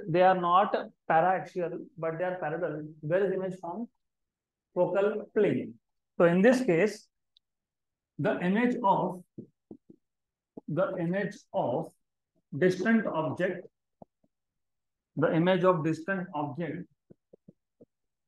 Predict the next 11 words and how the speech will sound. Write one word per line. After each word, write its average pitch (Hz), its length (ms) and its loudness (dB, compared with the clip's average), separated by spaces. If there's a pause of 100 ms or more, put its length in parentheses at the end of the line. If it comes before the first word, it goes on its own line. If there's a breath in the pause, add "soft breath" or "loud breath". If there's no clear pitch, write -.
(540)
is 190 280 -4
formed, 156 500 -2 (1300)
कहाँ 214 180 2
बना, 220 360 0 (380)
कहाँ - 460 -8
बना 196 160 -2
ये? 185 400 -2
Is 180 220 -4
formed, 220 580 -2 (840)
is 180 180 0
formed 202 440 -2